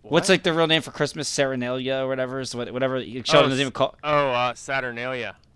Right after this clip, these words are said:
Speaker 1: Yeah, he doesn't even call it that. And then it's like, yeah, like, the, it all starts with that whole, that whole thing. It's, it's such a good episode. It's really good.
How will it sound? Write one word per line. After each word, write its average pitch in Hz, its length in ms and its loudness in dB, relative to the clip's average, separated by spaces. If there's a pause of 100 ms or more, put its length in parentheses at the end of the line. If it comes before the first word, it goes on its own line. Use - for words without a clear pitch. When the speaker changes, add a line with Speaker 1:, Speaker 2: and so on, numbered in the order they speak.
Speaker 1:
Yeah, 123 120 4
he 120 40 6
doesn't 120 140 2
even 117 80 -2
call 110 220 2
it 117 100 -4
that. 139 320 2
And 120 140 -8
then 117 120 -2
it's 110 160 -8
like, 113 300 -8
yeah, 113 280 -4
like, 120 180 -8
the, 131 120 -4
it 135 80 -2
all 127 120 2
starts 123 340 -4
with 120 80 -8
that 107 160 -2
whole, 107 380 -6
that 107 180 -4
whole 113 160 -4
thing. 127 420 -6 (240)
It's, 127 280 -8
it's 156 140 -6
such 170 120 0
a 160 60 0
good 123 120 2
episode. 90 460 -6
It's 104 140 -16
really 101 160 -12
good. 85 320 -14